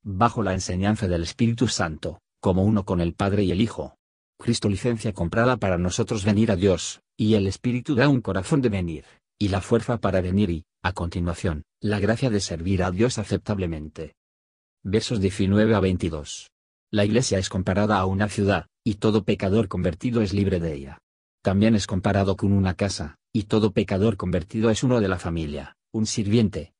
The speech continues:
y un niño en la casa de Dios. La iglesia también es comparado con un edificio,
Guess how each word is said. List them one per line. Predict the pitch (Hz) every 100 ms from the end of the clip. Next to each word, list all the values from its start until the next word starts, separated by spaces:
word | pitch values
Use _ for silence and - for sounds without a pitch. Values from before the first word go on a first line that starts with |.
| _
y | 117
un | 117 104
niño | 110 110
en | 92
la | 90
casa | 117 -
de | 90 85
Dios. | 78 65 - - - _ _ _ -
La | 104
iglesia | 104 123 - 117
también | 87 87 107
es | 113
comparado | 98 92 104 123 135
con | 95
un | 92
edificio, | 92 92 - 113 85 85